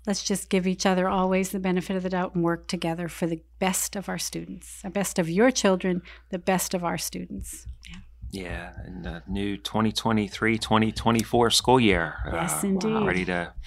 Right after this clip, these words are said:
Speaker 1: Hard, hard to
Speaker 2: open
Speaker 1: believe.
Speaker 2: up those doors and get the bells, and we welcome all of our families back, uh, returning students, and, uh, welcome 'em home, and,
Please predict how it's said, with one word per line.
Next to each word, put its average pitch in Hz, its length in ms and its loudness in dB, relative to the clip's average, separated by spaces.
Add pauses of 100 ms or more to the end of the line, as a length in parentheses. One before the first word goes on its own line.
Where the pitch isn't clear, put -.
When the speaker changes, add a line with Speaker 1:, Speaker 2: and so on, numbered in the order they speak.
(160)
Speaker 1:
Hard, 180 180 -4
hard 190 300 -2
to 208 80 0
Speaker 2:
open 190 180 6
Speaker 1:
believe. 147 100 4
Speaker 2:
up - 120 2
those 120 300 6
doors 101 480 4
and 90 160 -4
get 90 140 -8
the 90 80 -4
bells, 101 400 4
and 95 80 2
we 92 100 0
welcome 92 400 0
all 95 220 2
of 90 140 10
our 82 360 -6
families 98 440 2
back, 123 540 6 (140)
uh, 87 400 -6
returning 95 420 2
students, 98 540 4
and, 85 540 -6
uh, 82 320 -12 (100)
welcome 90 360 0
'em 80 160 -12
home, 107 360 2
and, 87 220 -4